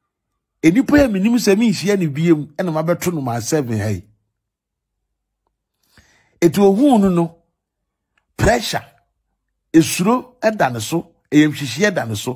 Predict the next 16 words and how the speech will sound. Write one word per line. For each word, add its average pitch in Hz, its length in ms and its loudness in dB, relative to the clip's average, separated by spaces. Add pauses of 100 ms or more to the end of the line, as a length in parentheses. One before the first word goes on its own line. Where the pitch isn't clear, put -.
(840)
Ɔbaayɛ 151 580 0
no, 113 180 -6 (500)
ɛna 185 120 0
ɔde 139 220 0
bɛka 151 400 -2
saa 135 240 0
asɛ-, 135 280 -6
asɛm 131 340 -4
wei 131 100 0
wɔ 120 160 -2
video 107 340 -4
no 98 100 -6
mu. 95 140 -10 (840)
Ɔbɔfoɔ 127 440 0
baayɛ 110 360 -2
no, 95 160 -10